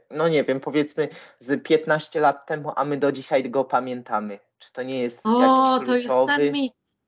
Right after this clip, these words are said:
Speaker 2: Sen
Speaker 1: Sen
Speaker 2: mit.
Speaker 1: mit. To ja mam właśnie taki. Ja miałem
Speaker 2: Masz
Speaker 1: sz-,
Speaker 2: taki?
Speaker 1: tak, tak, ale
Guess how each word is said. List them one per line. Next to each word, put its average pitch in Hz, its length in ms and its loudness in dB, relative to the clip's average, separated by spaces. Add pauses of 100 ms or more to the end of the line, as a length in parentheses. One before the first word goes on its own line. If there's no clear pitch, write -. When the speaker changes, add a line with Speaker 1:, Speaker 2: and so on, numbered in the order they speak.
(760)
Speaker 2:
Sen 254 120 0
Speaker 1:
Sen 262 200 0
Speaker 2:
mit. 247 180 2
Speaker 1:
mit. - 200 -20
To 147 80 -6
ja 131 180 2
mam 120 260 0
właśnie 107 440 -6
taki. 98 540 -12 (540)
Ja 120 100 -4
miałem 127 180 0
Speaker 2:
Masz 247 100 2
Speaker 1:
sz-, 233 200 -2
Speaker 2:
taki? 240 320 -12 (200)
Speaker 1:
tak, 117 380 2
tak, 120 340 0
ale 131 200 4